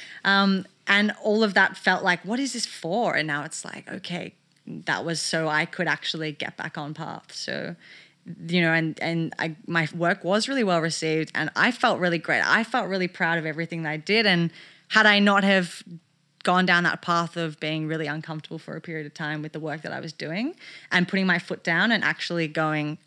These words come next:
"I'm ruling my line. I'm saying no, I don't deserve to be treated this way, and I no longer will allow myself to be treated that way," that's when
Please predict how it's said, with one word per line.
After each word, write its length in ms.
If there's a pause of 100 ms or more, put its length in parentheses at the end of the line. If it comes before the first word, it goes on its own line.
(120)
"I'm 200
ruling 220
my 160
line. 300
I'm 140
saying 380
no, 220
I 140
don't 180
deserve 420
to 80
be 100
treated 340
this 180
way, 160
and 120
I 80
no 180
longer 500 (920)
will 420
allow 180
myself 340
to 60
be 100
treated 320
that 160
way," 320
that's 320
when 420